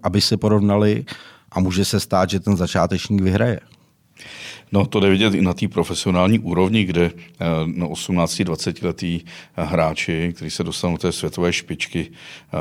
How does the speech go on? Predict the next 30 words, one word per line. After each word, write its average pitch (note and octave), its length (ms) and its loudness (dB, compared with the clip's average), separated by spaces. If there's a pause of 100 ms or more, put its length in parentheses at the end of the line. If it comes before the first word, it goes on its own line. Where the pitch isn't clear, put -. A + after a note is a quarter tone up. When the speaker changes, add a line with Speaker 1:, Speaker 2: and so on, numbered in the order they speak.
Speaker 2:
eh, D2+ 40 -6
tak D#2+ 180 -2
hrajou D#2+ 240 -4
třeba D#2+ 240 -4
i E2 60 -4
s - 80 -6
padesátiletými. D#2 1200 -4 (380)
Speaker 1:
Phil A#2 120 6
Speaker 2:
Eh, G#2+ 60 8
Speaker 1:
Mickelson, A2 500 2
čerstvě G2 360 0
padesát F#2+ 640 2
a D#2+ 60 0
je E2 80 2
furt F2 180 -4
skvělej. G2 380 0 (380)
Speaker 2:
A D#2 100 -6
nebo E2 240 -2
prostě, E2+ 480 -2
eh, D#2+ 540 -6
výborní F2 460 0
jsou F#2 220 0
thajští F2 480 -2
hráči, D#2+ 400 -2
kteří D#2+ 200 -8
jsou - 160 -8
většinou E2 340 -4
velice E2 280 -4
korpulentní, E2+ 760 -4
silní, E2+ 520 -2